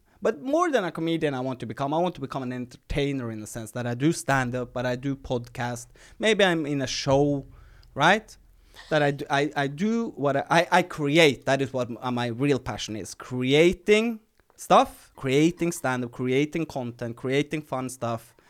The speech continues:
So I, I do that and I'm successful. I get the money, uh, and I, then I get the girl I want. So let's say I'm successful, I'm happy with myself as a person,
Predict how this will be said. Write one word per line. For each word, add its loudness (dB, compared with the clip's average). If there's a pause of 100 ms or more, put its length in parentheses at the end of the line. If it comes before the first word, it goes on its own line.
(180)
So 2
I, 6
I 0
do 2
that 4
and -6
I'm -4
successful. -10 (120)
I -2
get 0
the -6
money, 0 (680)
uh, -6
and -6
I, -4
then 4
I -2
get 0
the -2
girl 2
I 0
want. -4
So -12
let's -4
say 0
I'm -2
successful, -2
I'm 2
happy -2
with 0
myself -8
as -10
a -6
person, 0